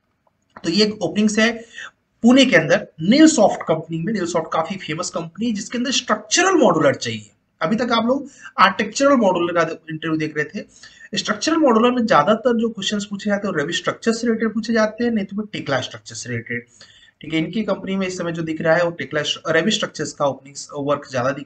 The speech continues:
रहा है, तो उसके base पे ये question पूछेंगे आपसे। फिलहाल Nilsoft के पास Tekla भी है, तो अगर कोई Tekla की opening रहेगी, तो future में पूछ सकते हैं। Next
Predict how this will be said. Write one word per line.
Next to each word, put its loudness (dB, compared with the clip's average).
रहा -4
है, -8
तो -14
उसके -8
base -8
पे -10
ये -6
question -12
पूछेंगे -14
आपसे। -10
फिलहाल 2
Nilsoft -2
के -20
पास -6
Tekla -2
भी -6
है, -8
तो -4
अगर -2
कोई -10
Tekla -4
की -6
opening -8
रहेगी, -4
तो -10
future -10
में -16
पूछ -6
सकते -14
हैं। -20
Next 0